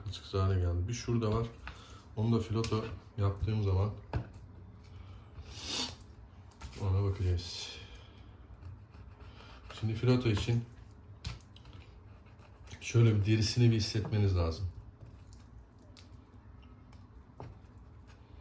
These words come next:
Deriyi şöyle bir hissedip hissede hissede, hissede hissede şöyle derisini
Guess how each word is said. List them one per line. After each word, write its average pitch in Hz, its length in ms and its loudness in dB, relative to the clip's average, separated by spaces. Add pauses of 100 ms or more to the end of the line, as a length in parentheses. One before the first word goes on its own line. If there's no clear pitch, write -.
(480)
Deriyi 104 300 2
şöyle 101 280 0
bir 98 60 2
hissedip 92 460 0 (2250)
hissede 107 360 0
hissede, 98 440 0
hissede 98 360 -2
hissede 92 480 2 (1400)
şöyle 101 320 2
derisini 101 460 4